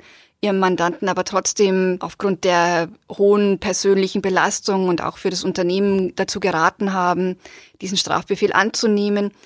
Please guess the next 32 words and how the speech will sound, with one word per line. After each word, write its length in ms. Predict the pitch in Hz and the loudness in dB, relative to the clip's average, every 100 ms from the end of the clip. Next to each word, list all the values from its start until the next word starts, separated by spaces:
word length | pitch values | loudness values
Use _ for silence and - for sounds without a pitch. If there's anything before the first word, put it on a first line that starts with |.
| _ _ _ _ _ - | _ _ _ _ _ -4
Und 380 | 208 202 - - | -2 -2 -4 -8
also 220 | - 190 180 | -6 -8 -4
von 180 | 233 | -2
Beginn 320 | 220 226 262 262 | -2 0 0 2
an 300 | 202 226 196 | 2 0 2
wurde 220 | 220 175 | 2 2
eigentlich 180 | 202 - | 0 -2
darüber 300 | 208 208 202 | 0 0 -2
gestritten, 580 | 208 - 214 - 202 | -2 -2 -2 -2 -6
wie 80 | 190 | -6
dieser 180 | 180 190 | -8 -8
Strafbefehl 640 | 185 185 208 - 214 220 | -2 0 0 -4 -8 -2
jetzt 240 | 208 202 - | -2 -2 -6
zu 140 | 202 | -4
werten 400 | 196 196 - 208 | -2 -2 -4 -8
ist. 400 | - 202 - - _ - | -6 -6 -6 -12 _ -4
Da 580 | 196 202 208 208 - | 2 4 4 2 -2
hat 100 | 214 | -4
er 140 | 208 196 | 0 0
eben 320 | 208 202 202 | 0 0 0
nochmal 340 | 196 190 214 | 0 0 0
ausgeführt, 680 | 131 175 208 220 - 214 208 - | 2 0 0 -6 0 0 0 -8
wieso 300 | - 190 202 | -12 -4 -2
seiner 320 | 202 202 196 202 | 2 2 4 2
Meinung 400 | 196 196 196 196 | 2 0 -2 -2
nach 320 | 185 185 - - - _ _ - | -2 -2 -8 -18 -20 _ _ -12
die 300 | 190 190 180 | -8 -4 -4
Staatsanwaltschaft 800 | - 175 - 185 170 165 196 - | 0 0 0 -2 -2 -4 -8 -4
hier 80 | 240 | -2
Druck 280 | 233 247 | 0 -2
ausgeübt 680 | - 202 202 - 220 196 - | 0 0 -2 -6 -8 -8 -10
habe. 480 | 202 190 190 190 196 | -2 0 0 -2 -6